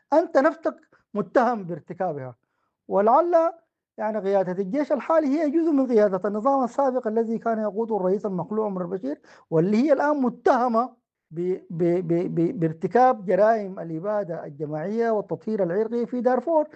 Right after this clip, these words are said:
في ألفين وثلاثة وألفين وأربعة، والمتهمين الآن هم هاربون.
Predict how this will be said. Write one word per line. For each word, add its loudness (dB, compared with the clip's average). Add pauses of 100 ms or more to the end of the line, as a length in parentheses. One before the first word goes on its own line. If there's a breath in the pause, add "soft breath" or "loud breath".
(140)
في 4
ألفين 0
وثلاثة 0
وألفين 0
وأربعة، -2 (300 soft breath)
والمتهمين 2
الآن 2
هم 0
هاربون. -2